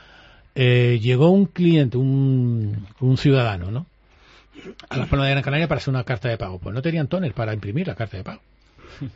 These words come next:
No le pudieron dar la carta de pago porque no había tóner.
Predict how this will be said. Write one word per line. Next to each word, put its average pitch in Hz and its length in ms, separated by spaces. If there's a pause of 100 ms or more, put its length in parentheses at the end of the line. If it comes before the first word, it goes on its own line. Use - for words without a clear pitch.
(560)
No 151 120
le 185 80
pudieron 190 260
dar 196 120
la 175 100
carta 147 220
de 151 100
pago 165 300 (960)
porque 131 260
no 147 80
había 175 220
tóner. 175 340